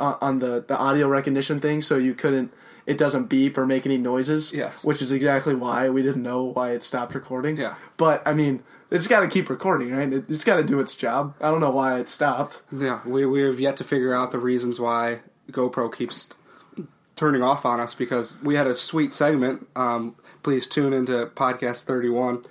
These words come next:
Speaker 2: Um, when we
Speaker 1: Ranking our
Speaker 2: talked about
Speaker 1: priorities.
Speaker 2: ranking our priorities.
Speaker 1: You kidding me?
Speaker 2: And the video portion cut out literally, like,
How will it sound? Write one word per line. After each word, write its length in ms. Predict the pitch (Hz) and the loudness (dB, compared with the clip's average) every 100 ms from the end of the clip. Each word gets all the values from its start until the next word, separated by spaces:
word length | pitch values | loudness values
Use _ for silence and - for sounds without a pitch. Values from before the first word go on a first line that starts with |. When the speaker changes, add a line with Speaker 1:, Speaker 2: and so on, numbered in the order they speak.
| - - - | -20 -20 -10
Speaker 2:
Um, 440 | 123 117 113 110 - | -6 -2 -4 -6 -6
when 80 | 135 | 0
we 60 | |
Speaker 1:
Ranking 220 | 139 127 139 | 0 2 2
our 60 | |
Speaker 2:
talked 100 | 131 | 0
about 160 | 143 123 | 2 2
Speaker 1:
priorities. 240 | 127 143 | 2 2
Speaker 2:
ranking 160 | 147 143 | 2 2
our 120 | 131 | 0
priorities. 600 | 123 135 123 139 131 127 | 2 2 2 2 2 -2
Speaker 1:
You 80 | - | -8
kidding 300 | - 131 143 | -6 -4 -2
me? 100 | 165 | -4
Speaker 2:
And 480 | 147 135 127 123 120 - - | -2 0 0 -2 -4 -10 -6
the 80 | 190 | -4
video 380 | - 165 170 143 | 2 4 4 4
portion 560 | - 139 131 147 135 | 2 2 2 0 -2
cut 260 | 123 - 147 | -2 0 2
out 340 | 147 131 113 | 2 0 -2
literally, 360 | 143 147 151 151 | 0 2 4 4
like, 200 | 139 127 | 2 -2